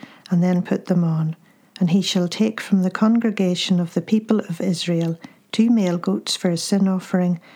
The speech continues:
and one ram for a burnt offering. Aaron shall offer the bull as a sin offering for himself, and shall make atonement for himself and his house.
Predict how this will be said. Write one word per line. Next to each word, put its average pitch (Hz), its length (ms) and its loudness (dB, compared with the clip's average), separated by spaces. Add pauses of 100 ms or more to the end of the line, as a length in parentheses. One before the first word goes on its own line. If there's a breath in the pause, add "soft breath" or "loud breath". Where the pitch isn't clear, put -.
(240 loud breath)
and 170 160 0
one 190 240 2
ram 165 460 2
for 185 200 -2
a 175 60 -2
burnt 170 460 -4
offering. 165 520 -4 (1040 loud breath)
Aaron 269 380 4
shall 220 340 -2
offer 202 340 2
the 202 120 0
bull 165 440 0
as 180 160 -2
a 185 60 0
sin 196 360 2
offering 180 500 0
for - 180 -4
himself, 165 800 -2
and 180 160 2
shall 185 160 2
make 202 300 2
atonement 185 560 0
for - 180 -4
himself 180 720 -2
and 190 160 2
his 185 140 -4
house. - 560 -4